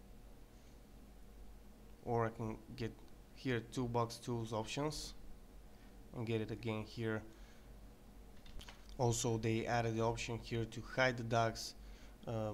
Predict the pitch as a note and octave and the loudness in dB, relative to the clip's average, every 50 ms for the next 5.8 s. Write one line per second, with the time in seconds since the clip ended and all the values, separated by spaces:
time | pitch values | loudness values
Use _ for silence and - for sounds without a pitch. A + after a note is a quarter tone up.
0 | G#2+ A2 A2 - - C3+ C3 B2 A#2 - A#2 A2+ - A#2+ A#2+ A#2 A#2 A2 G#2 G#2 | -2 -4 -4 2 4 6 6 6 6 2 -2 0 2 2 4 4 2 2 0 -4
1 | - - - C3+ C#3 C3 C#3 - - C3+ B2+ A#2+ A#2 A2+ A2 A2 A2 A2 - G#2+ | -2 2 6 6 6 6 4 0 0 2 2 4 4 4 4 4 2 0 -2 -2
2 | G#2+ G#2+ G#2+ G#2+ G#2+ G#2 A2 G#2 - - G#2 G2 - - G#2 G2+ F#2+ - - G#2 | -2 0 0 -2 -2 -2 -4 -4 -2 -2 -4 -4 -4 -6 -8 -8 -6 -6 -6 -6
3 | G#2 G2+ - - A2+ A2 A2 - - - - - - - A2+ A2+ A#2 A#2 A#2+ A#2+ | -6 -6 -4 0 0 0 0 -2 -6 -12 -16 -14 -2 2 4 4 4 6 4 4
4 | B2 A#2+ - - - - - - - - - - - - - - A#2+ A#2+ A2+ A2+ | 2 2 0 -4 -6 -8 -10 -12 -14 -14 -14 -12 -12 -10 -4 -2 2 2 4 4
5 | A#2 A2+ G#2+ G#2+ A2 - - A2+ A2 A2+ - - - A2 G#2+ G#2 | 4 2 0 -2 -2 2 2 2 2 2 0 -4 -2 0 0 0